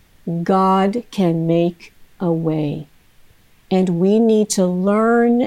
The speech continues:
and trust to depend on God. And it's an easy thing to say, and it's a hard thing to live.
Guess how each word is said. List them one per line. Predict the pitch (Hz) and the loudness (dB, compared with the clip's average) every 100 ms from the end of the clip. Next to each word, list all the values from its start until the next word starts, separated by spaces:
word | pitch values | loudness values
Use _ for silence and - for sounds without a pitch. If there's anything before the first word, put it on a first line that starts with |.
| - | -2
and | 175 165 | -4 -4
trust | - - - 220 208 - - - | -6 -8 -2 0 0 -2 -6 -6
to | 180 | -4
depend | 175 - - 208 208 214 214 - | -4 -8 -8 -2 2 2 2 0
on | 185 185 175 | -2 -2 -4
God. | 196 185 180 175 - | -2 0 2 0 0
And | 175 | -2
it's | 170 175 | 0 -2
an | 175 160 - | -2 -4 -2
easy | 240 254 254 269 | 2 4 4 2
thing | 262 277 277 277 | 2 2 2 2
to | 277 | 0
say, | - - 196 165 165 165 - - - - | 0 0 2 2 0 -4 -18 -20 -20 -6
and | 196 165 | -2 0
it's | 165 | 0
a | 170 | -2
hard | 160 - 165 165 | -4 -4 -2 -2
thing | - 165 165 | -2 -2 -2
to | 180 | -4
live. | 170 156 151 | -2 -2 -4